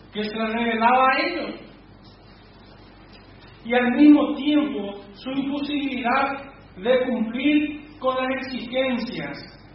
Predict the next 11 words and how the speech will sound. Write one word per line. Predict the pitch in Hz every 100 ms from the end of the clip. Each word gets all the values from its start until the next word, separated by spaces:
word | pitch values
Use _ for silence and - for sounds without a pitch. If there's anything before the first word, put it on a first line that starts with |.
| - - - - - - -
que | 220
la | 220
ley | 196 196 196
demandaba. | 196 185 170 165 160 160 147 - - - - - - - - - - - - - - - - -
Debían | 175 214 233 277 262
rogar | 247 240 208 214 254 285 226
por | 233 233 262
un |
mediador. | 254 254 240 196 196 247 254 - - - - - - - - - - - - - - - - - - - - - - - -
Estos | 240 247 247 226 226
entonces | 220 247 254 226 196